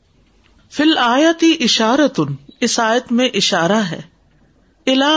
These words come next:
ان المسلم، کہ بے شک مسلمان، الذی اضاع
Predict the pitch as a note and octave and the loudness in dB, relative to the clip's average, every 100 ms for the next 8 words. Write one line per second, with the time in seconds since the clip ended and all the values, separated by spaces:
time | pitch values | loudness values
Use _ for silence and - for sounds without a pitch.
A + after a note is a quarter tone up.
0 | - B3 C4+ F#4 F4 B3+ A#3+ - G3 E3 | 0 2 2 2 2 2 0 0 0 0
1 | E3+ E3+ - _ _ G3+ F#3 G#3 - B3+ | -2 -6 -14 _ _ -4 0 0 -2 -2
2 | G3 F3+ F#3+ E3+ F3 F#3 F#3+ G3 - G#3 | 0 -2 -2 -2 0 0 0 -2 -4 0
3 | A3+ A#3+ A3 B3 A#3+ F#3 F3+ A#3 C#4 | 2 2 0 -2 -2 -4 -2 0 0